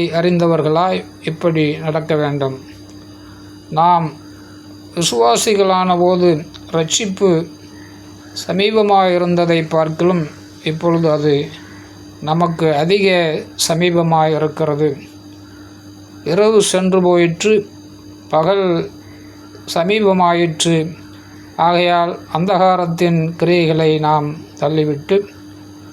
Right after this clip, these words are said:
ஒளியின் ஆயுதங்களை தரித்து கொள்ள கடவோம். களியாட்டும் வெறியும்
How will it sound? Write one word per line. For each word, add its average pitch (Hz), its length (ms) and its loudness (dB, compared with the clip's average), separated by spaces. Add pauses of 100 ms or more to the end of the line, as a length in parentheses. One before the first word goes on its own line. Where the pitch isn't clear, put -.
(260)
ஒளியின் 202 460 2
ஆயுதங்களை 175 640 0 (760)
தரித்து 185 420 0
கொள்ள 165 300 0
கடவோம். 151 500 -2 (1040)
களியாட்டும் 180 760 0
வெறியும் 180 460 2